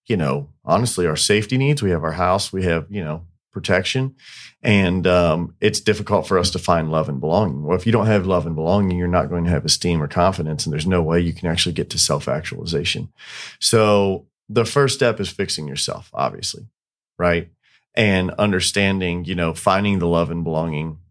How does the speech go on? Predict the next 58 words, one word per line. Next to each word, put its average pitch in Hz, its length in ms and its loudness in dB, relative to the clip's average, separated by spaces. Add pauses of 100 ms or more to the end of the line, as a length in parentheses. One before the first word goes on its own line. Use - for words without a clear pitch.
which 92 480 -2 (200)
means 95 460 2
you 101 160 2
have 110 240 2
to 110 80 -2
be 87 160 -2
open 82 400 0
for 87 140 -6
people 82 300 -6
to 82 60 -6
be 76 140 -2
open 78 280 -4
with 73 140 -10
you, 90 180 2
right? 76 320 0 (340)
I 98 80 2
think 95 180 2
we 95 140 0
lose 90 320 2
that 65 160 -2
a 71 40 -4
lot. 71 280 2
A - 60 -6
lot 80 160 4
of 80 60 -6
people 87 240 -2
have 80 120 2
this 73 160 -6
wall 78 300 2
up 87 200 2 (360)
and 80 320 0
we, 85 280 -2 (180)
we 98 140 -4
believe 82 320 -2
that 71 100 -6
people 90 220 -2
have 85 120 0
to 87 60 -6
be 85 120 -2
open 82 220 -4
with 80 160 -8
us 80 240 0
and 90 80 0
then 117 100 4
eventually 95 380 2
we'll 76 140 -4
let 67 140 -4
'em 69 120 -10
in. 58 160 -12 (800)
So 107 320 2
being 113 280 2
willing 107 300 4
to 95 40 -2
be 92 160 2
open, 85 320 0
to 85 60 -2
be 80 260 0
a, 78 340 0